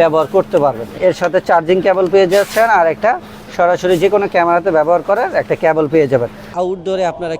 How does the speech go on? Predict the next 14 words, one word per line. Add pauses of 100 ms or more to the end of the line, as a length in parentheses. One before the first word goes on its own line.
কীরকম (120)
সাউন্ড
কোয়ালিটি
পাবেন, (380)
সেই
জন্য
কিন্তু
ফিজিক্যাল (100)
আমরা
এখন
আউটডোরে
এসে
আপনাদের
এটা